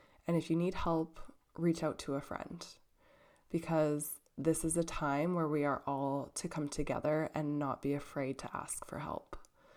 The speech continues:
There are always resources around and a way through every block.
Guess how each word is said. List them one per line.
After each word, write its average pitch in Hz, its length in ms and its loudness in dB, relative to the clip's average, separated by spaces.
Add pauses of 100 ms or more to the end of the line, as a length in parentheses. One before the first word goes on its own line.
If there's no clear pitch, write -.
(440)
There 151 180 6
are 143 420 2
always 160 460 6
resources 151 640 2 (640)
around 156 680 2
and 165 120 4
a 156 80 2
way 151 380 2
through 147 560 2
every 151 480 -2 (120)
block. - 420 -6